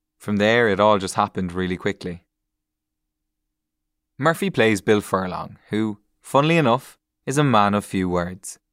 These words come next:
Keegan's light touch writing is everything he loves in art.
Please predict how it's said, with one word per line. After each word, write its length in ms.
Keegan's 340
light 200
touch 220
writing 380
is 180
everything 440
he 120
loves 240
in 80
art. 380